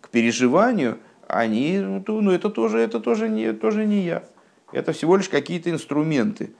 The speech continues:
э, через которые моя душа там воплощается, выражается,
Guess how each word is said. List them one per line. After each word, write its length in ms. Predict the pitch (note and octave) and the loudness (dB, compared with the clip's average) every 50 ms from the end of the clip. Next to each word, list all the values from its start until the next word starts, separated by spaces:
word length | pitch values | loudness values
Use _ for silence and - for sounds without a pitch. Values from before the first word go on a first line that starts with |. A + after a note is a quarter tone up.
| _ _ _ _ _ - - | _ _ _ _ _ -12 -6
э, 360 | - - - - G2 G2 F#2 | -4 0 2 2 4 2 2
через 320 | - - - B2 A#2+ A2 A#2+ | 0 0 0 0 0 0 0
которые 480 | A#2+ C3 C3+ - G3 G#3 F#3+ D#3 A#2+ | 2 2 2 4 4 2 4 4 2
моя 300 | G#2+ G#2 G#2+ G#2+ G#2+ G#2 | 2 2 2 2 2 2
душа 320 | G#2 G#2+ G#2+ - - G#3 G#3+ | 2 0 -2 0 0 0 0
там 220 | G#3 D#3 B2+ A2+ | 0 -2 -4 -2
воплощается, 840 | G#2+ G#2+ G#2+ A2 G#2+ G2+ - - - D#3+ G2 G2+ F#2 - - D#2+ D2+ | -4 -2 0 0 0 0 0 0 0 0 0 -2 -4 -6 -6 -6 -6
выражается, 960 | C#2 - - G#2+ A2 F#2+ A2+ C3 E3 F#3 F3+ D#3 - - - - - - | -4 -4 -4 -2 -2 0 0 0 0 0 0 -4 -6 -6 -8 -8 -8 -8